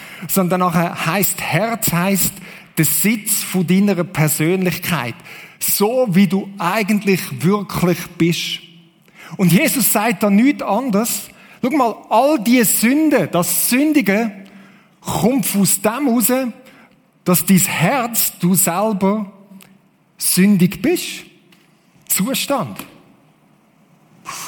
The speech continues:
Ein nächster Text. Der ist auch noch heftig.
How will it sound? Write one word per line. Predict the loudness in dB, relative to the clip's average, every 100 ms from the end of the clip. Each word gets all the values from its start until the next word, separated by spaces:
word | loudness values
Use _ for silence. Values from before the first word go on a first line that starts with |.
| -16 -20 -20 _ _ _ _ _ _ _ _ _ _ _ _ _ _ _ _ _ _ _ _ _ -20 -20 -20 -20 _ _ -20 _ -20 -4
Ein | 2 2
nächster | 2 -2 0
Text. | 0 0 -4 -12 -12 -20 -20 -20 -20 _ _ _ _ _ _ _ _ _ _ -2
Der | 0
ist | 0
auch | 0
noch | 0
heftig. | -2 -6 -10 -12